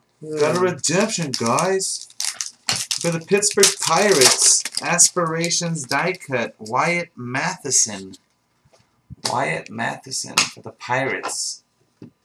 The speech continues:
Speaker 2: Aspirations is the red color.
Speaker 1: I'm so gonna butcher this name in more way than one.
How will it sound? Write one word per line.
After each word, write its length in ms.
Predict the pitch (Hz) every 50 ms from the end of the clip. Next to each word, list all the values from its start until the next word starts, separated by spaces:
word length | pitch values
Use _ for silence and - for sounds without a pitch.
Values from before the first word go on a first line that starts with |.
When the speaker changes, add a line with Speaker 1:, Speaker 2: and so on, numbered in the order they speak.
| _ _ _ _ _ _ _ _ _ _ _ _ _ _ _ _ _ _ _ _ _ _ _ _ _ _ _ 160
Speaker 2:
Aspirations 1040 | 160 165 170 170 - - - 143 135 139 147 165 170 170 - 160 151 143 139 135 127
is 220 | 123 135 131 127 127
the 140 | - 127
red 340 | 113 117 131 143 156 151 -
color. 520 | - - 120 107 98 98 98 98 95 - _ _ _ _ _
Speaker 1:
I'm 180 | - 113 123 120
so 400 | - - - - - 127 127 127
gonna 240 | 117 120 120 120 117
butcher 380 | 117 - 123 117 - - 117
this 200 | 117 120 117 113
name 300 | 120 117 120 120 117 117
in 120 | 117 117 117
more 200 | 117 120 117 117
way 220 | 117 117 117 120
than 180 | 117 117 113 117
one. 320 | 117 117 117 117 117 120